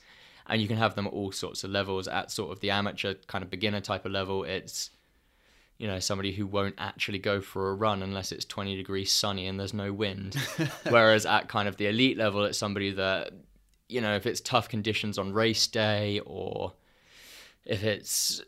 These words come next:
Speaker 1: a bit windy or something like that, they either just won't show up or just won't run well at all.
Speaker 2: You go, yeah.
Speaker 1: They'll just sort of jog around and not really give it a full effort. That, that's kind of what I define as a fair weather runner. And those guys do not do well in the winter 'cause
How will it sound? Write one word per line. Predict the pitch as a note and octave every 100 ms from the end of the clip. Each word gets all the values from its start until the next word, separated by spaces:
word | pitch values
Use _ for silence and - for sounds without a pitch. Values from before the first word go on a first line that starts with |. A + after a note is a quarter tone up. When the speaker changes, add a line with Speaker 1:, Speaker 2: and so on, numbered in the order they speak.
| - _ _ -
Speaker 1:
a |
bit | A2+ A#2
windy | A2 A2 A2 G#2+ G#2+ G#2
or | G2+
something | G2 G#2
like | G#2+ G2+
that, | G#2 G#2+
they | G#2
either | G#2+ G#2+
just | G2+ G2
won't | A2 A#2
show | - G#2+ G2+
up | C#3+ - -
or | - G#2+ G#2
just | G2 -
won't | G2 F#2 F2+
run | F#2+
well | F#2 F2
at | E2+ -
all. | - F#2+ -
Speaker 2:
You | C3
go, | B2 G#2
yeah. | F#2+ E2 D#2 - -
Speaker 1:
They'll | A2+ G2+
just | - -
sort | -
of | G#2 -
jog | F#2 F#2
around | F2+ -
and | F#2+
not | F#2+
really | - A2
give | F#2
it | -
a | -
full | - F#2+
effort. | F#2+ - -
That, | C3 C3 A#2+
that's | C3+ A2+
kind | - G#2
of | G2
what | -
I | G2+
define | F2+ - F#2
as | F2+
a | F#2+
fair | - F#2+
weather | F#2 F#2 F#2+
runner. | G2+ G2 F#2+
And | A2 A2
those | C3 B2+
guys | - G#2 G2 F#2+
do | - - G2
not | G2 A2 A2
do | A2+ G#2+
well | G2+ G2+ G2
in | F#2+
the | G2
winter | F2+ G2 - -
'cause | G2+ F2+ G#2